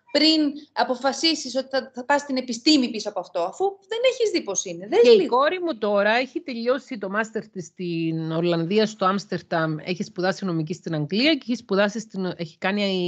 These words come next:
Speaker 2: η μάστερ στην Ολλανδία στην, στο Διεθνές και Διακρατικό Ποινικό Δίκαιο.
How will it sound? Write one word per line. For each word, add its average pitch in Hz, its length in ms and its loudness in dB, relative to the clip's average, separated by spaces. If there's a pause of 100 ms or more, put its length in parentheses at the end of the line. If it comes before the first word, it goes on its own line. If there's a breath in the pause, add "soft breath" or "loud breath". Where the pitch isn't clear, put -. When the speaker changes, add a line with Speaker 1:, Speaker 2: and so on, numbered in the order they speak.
(140)
Speaker 2:
η 165 60 -4
μάστερ 185 320 -2
στην 190 180 -10
Ολλανδία 180 520 2
στην, 165 680 0 (800 loud breath)
στο 185 260 0
Διεθνές 190 460 2
και 196 120 -2
Διακρατικό 165 540 -2
Ποινικό 165 340 -2
Δίκαιο. 165 560 -4